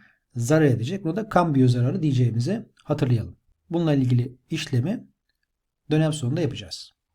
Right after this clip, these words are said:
Devam edelim. Bir elektrik faturamız var. Bunu altı yüz otuz iki hesaba kaydediyoruz.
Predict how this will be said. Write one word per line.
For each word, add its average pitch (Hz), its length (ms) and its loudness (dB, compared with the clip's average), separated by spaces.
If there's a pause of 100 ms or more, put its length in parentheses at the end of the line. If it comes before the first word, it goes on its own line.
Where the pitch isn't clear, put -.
(120)
Devam 185 260 4
edelim. 170 380 0
Bir 175 60 -4
elektrik 160 380 -2
faturamız 117 460 -6
var. 196 200 -8 (360)
Bunu 175 380 -6 (260)
altı 151 300 -2
yüz 151 80 2
otuz 147 200 -6
iki 160 140 0
hesaba 120 460 0
kaydediyoruz. 151 800 -4